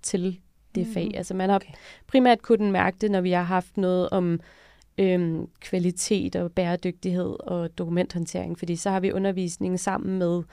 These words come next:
Speaker 1: øh, dem, der går på bygge- og anlægslinjen.
Speaker 2: Mhm.
Speaker 1: Øh, noget fællesundervisning, der er lidt mere sådan, øh, skriftlig og lidt mere sådan, øhm, teoribaseret,
Speaker 2: Mhm.
Speaker 1: men når vi har f-, undervisning bare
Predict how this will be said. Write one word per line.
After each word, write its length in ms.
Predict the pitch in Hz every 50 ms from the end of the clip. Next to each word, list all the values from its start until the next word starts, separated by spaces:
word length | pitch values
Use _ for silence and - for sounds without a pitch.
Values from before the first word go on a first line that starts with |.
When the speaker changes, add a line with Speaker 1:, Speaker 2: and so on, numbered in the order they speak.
| - - - _ _ _ -
Speaker 1:
øh, 240 | - 185 180 175 170 170 -
dem, 160 | 185 170 170
der 80 | 175 185
går 140 | - 180
på 160 | 170 - - 190
bygge- 260 | 175 196 185 180 190
og 40 | 190
anlægslinjen. 840 | 190 202 208 202 190 170 - - - 185 180 175 170 165 175 175 160 170
Speaker 2:
Mhm. 160 | 220 208 220
Speaker 1:
Øh, 280 | 190 185 180 180 170 170 170 -
noget 260 | - 185 170 165 165 -
fællesundervisning, 880 | 214 208 190 190 - - 185 180 175 175 180 - - - 185 185 175
der 60 | 170 175
er 40 |
lidt 200 | 170 180 185 180
mere 340 | - 190 180 175 175 180 185
sådan, 460 | 180 - 196 175 165 170 170 165 165 - - - - - - - - _ _
øh, 280 | - - - - - - - - - - - - -
skriftlig 540 | - - - 196 185 175 - - 180 180 180
og 60 | 180
lidt 140 | 170 190 175
mere 320 | 175 180 170 170 175 180
sådan, 440 | 175 - - 185 175 165 160 160 156 - - -
øhm, 440 | - 190 180 170 170 180 170 180 170 160 - _ _ -
teoribaseret, 1300 | - 208 202 196 214 226 208 - - - _ - - 214 190 185 214 196 - 214 202 208 196 196 202
Speaker 2:
Mhm. 40 | 202
Speaker 1:
men 140 | 196 185 185
når 120 | 180 185
vi 100 | 180 196
har 160 | 196 202 214
f-, 180 | 202 - - - - -
undervisning 600 | - 214 247 254 247 220 180 175 - - 196 196
bare 400 | 185 190 196 196 196 196 202 202